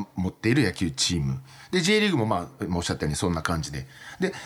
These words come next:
Bリーグぐらいになると、必ずしも親会社がいるというわけでは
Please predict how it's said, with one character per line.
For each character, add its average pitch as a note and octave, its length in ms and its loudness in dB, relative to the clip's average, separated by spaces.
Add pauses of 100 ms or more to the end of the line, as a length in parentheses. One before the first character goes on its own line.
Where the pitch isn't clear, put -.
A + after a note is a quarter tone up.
B C4 300 6
リ C4+ 200 6
ー - 20 2
グ C4 140 6
ぐ C4 60 4
ら B3 100 6
い G#3 40 4
に F3 60 4
な D#3 80 6
る C#3+ 80 2
と、 C#3 420 2 (500)
必 F3 120 4 (160)
ず F#3+ 80 2
し D3 100 2
も A#2+ 120 4
親 C3+ 200 6
会 C#3 180 4
社 B2+ 140 0
が F#2+ 160 2
い G#2+ 140 2
る A#2+ 140 2
と G#2 180 2
い G2+ 80 4
う G2+ 80 4
わ A2 80 4
け G#2+ 120 0
で F#2+ 100 2
は F2 120 2